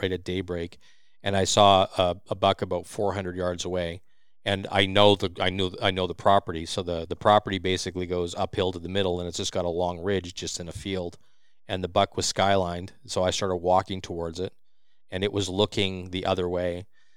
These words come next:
So I could see it looking at why, and then as I'm walking, all of a sudden it's like kaboom right at me. Like,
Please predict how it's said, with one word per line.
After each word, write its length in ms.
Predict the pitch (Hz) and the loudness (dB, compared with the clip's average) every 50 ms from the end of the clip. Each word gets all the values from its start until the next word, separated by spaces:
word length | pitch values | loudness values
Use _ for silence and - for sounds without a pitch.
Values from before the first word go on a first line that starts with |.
| - - | -16 -6
So 140 | - 107 | 2 4
I 80 | 98 92 | 4 4
could 160 | - 95 85 | 4 2 -2
see 320 | - - - 127 120 123 117 | -2 0 4 4 8 8 8
it 160 | 110 - - - - 117 | 6 6 0 -12 -8 -4
looking 440 | 107 107 120 120 - 127 113 110 107 | 4 6 6 6 6 2 0 2 2
at 100 | 98 98 | 2 4
why, 240 | 98 104 107 107 - | 8 8 8 8 6
and 140 | 113 104 107 | 2 2 4
then 180 | 107 104 104 | 4 2 2
as 260 | - 104 104 110 - 127 | 4 4 4 6 6 6
I'm 200 | 110 98 98 92 | 4 4 4 0
walking, 560 | 90 90 98 101 107 - 104 92 87 90 - | 4 6 8 8 6 4 0 -6 -4 -4 0
all 160 | 92 95 95 | 2 2 2
of 80 | 95 95 | 2 0
a 40 | |
sudden 300 | 92 - 104 95 95 95 | -2 0 0 0 0 -2
it's 220 | 95 95 95 - 95 | -4 -4 -4 -2 -2
like 160 | 92 90 - | -2 -2 -2
kaboom 420 | - 95 95 104 107 104 98 92 90 | -4 -2 0 0 0 0 -2 -4 -4
right 280 | 85 92 98 98 92 | 2 4 4 4 6
at 180 | 92 90 87 85 | 4 2 0 -2
me. 220 | 87 82 80 - - | -6 -14 -14 -16 -10
Like, 280 | - 90 90 - - | -6 -6 -6 -6 -8